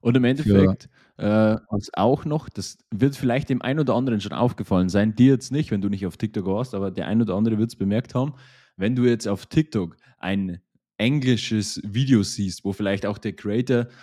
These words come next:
Speaker 1: die Beschreibung auf Englisch macht, dann wird's dir automatisch übersetzt, ohne irgendwie, dass man's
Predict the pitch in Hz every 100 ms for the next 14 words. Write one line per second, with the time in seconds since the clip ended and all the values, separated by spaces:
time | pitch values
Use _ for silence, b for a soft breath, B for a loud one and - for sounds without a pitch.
0 | B 107 95 - 101 123 117 101 98 -
1 | 117 143 104 - 98 113 - _ _ 92
2 | 104 120 151 - - 113 127 - - 104
3 | 107 101 131 147 104 95 95 98 110 -
4 | - 104 113 107 113 110 98 98 104 98
5 | - -